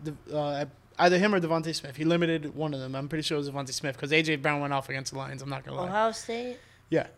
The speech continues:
Speaker 1: he went to Ohio
Speaker 2: Okay,
Speaker 1: State.
Speaker 2: yeah.
Speaker 1: Um, then when it came to the Commanders, was guarding Terry McLaurin and Curtis Samuel.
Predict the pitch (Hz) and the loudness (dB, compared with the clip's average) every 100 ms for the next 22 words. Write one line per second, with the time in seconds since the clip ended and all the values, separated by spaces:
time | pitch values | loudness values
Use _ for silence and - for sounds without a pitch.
0 | _ - 156 147 131 127 123 123 123 151 | _ -4 -4 -2 -4 -4 -6 -8 -10 -12
1 | 170 151 147 - _ 147 156 151 147 135 | -14 -14 -18 -20 _ 4 6 6 6 0
2 | - _ _ _ _ 143 151 151 151 147 | -10 _ _ _ _ -2 2 2 -2 -2
3 | 151 147 143 160 156 - 165 156 156 175 | -2 -4 -2 -2 0 2 4 4 2 6
4 | 190 170 160 170 - - 143 143 147 156 | 6 6 2 0 -4 -8 -6 -4 4 4
5 | 151 151 151 147 143 139 156 151 151 139 | 4 0 -2 -2 -2 -2 0 0 0 -4
6 | 135 156 143 - 151 143 139 | -4 -2 -2 -2 -2 -2 -6